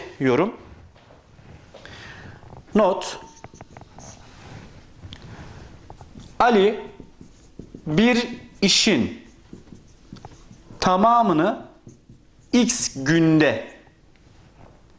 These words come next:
Mert yine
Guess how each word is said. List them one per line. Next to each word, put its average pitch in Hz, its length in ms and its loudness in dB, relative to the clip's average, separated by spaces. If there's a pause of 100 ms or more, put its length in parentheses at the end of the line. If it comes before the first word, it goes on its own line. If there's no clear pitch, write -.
(1500)
Mert 208 680 2 (720)
yine 170 420 2